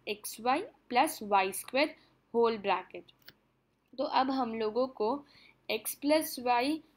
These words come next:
होल ब्रैकेट को मल्टीप्लाई करना है एक्स स्क्वायर माइनस एक्स वाई प्लस वाई स्क्वायर से, और ये फाइंड आउट करना है कि इसका जो आंसर आता है वो एक्स क्यूब प्लस वाई क्यूब आता है कि नहीं आता है।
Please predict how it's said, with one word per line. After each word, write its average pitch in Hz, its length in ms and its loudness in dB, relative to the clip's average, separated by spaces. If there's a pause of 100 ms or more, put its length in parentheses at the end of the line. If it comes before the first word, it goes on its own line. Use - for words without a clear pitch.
(160)
होल 233 260 2
ब्रैकेट 240 500 0
को 254 140 -6
मल्टीप्लाई 233 560 0
करना 254 300 -4
है 262 160 -2
एक्स - 180 -8
स्क्वायर 254 320 -2
माइनस 240 480 -4
एक्स 214 280 -8
वाई 240 140 2
प्लस 254 340 -6
वाई 202 200 2
स्क्वायर 240 340 -4
से, 254 200 -4 (480)
और 240 140 0
ये 294 120 2 (100)
फाइंड 226 340 0
आउट 302 240 2
करना 208 340 -2
है 214 320 -2 (440)
कि 285 60 2 (140)
इसका 285 380 0 (140)
जो 302 180 4
आंसर 220 600 0
आता 220 340 4
है 226 280 0
वो 254 320 2 (120)
एक्स - 360 -4
क्यूब 285 240 -2
प्लस 269 240 -4
वाई 214 260 2
क्यूब 269 180 -4
आता 214 240 2
है 226 160 -6
कि 320 140 -4
नहीं 214 300 0
आता - 220 -10
है। 180 160 -18